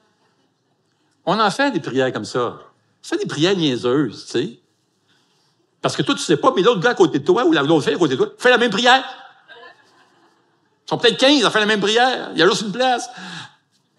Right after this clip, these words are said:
Alors, on fait des prières niaiseuses. Pensez à David,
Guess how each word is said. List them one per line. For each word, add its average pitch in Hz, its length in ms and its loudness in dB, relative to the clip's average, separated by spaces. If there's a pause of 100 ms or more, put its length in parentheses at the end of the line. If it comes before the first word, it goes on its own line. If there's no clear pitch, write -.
(1040)
Alors, 135 480 2 (400)
on 147 100 2
fait 165 120 0
des 139 80 -2
prières 117 240 -2
niaiseuses. 98 300 -6
Pensez 165 240 2
à 208 40 4
David, 190 520 4